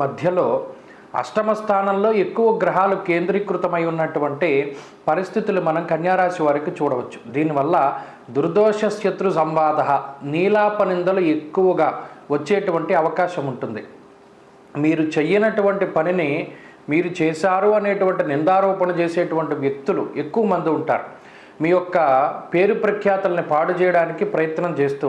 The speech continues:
ఉంటారు. అయితే వాటిని తిప్పికొట్టగలిగేటువంటి శక్తి మీకు శనేశ్వరుడు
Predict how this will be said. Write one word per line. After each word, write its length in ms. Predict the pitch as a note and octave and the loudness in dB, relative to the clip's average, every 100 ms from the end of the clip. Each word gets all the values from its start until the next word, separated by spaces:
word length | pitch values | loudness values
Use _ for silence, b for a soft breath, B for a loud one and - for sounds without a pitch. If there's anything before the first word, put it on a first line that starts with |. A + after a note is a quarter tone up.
| A#2 | -4
ఉంటారు. 280 | G#2 F#2+ - B B B D#3 | -4 -8 -8 B B B -2
అయితే 180 | F3+ A#3 | 2 2
వాటిని 320 | G#3 F#3+ E3 D3+ E3 | 4 2 0 -2 -2
తిప్పికొట్టగలిగేటువంటి 1120 | F3 A#3+ A#3 A3 G3 G3 F#3+ F#3 F3 E3+ A3 - | 0 2 2 2 2 2 2 2 2 2 -2 -2
శక్తి 300 | F3+ - B3+ G#3+ | -4 -2 -2 0
మీకు 200 | G3 F3+ - | 0 -2 -2
శనేశ్వరుడు 680 | E3 F#3 G#3 G#3 - G3 | 0 2 0 0 0 0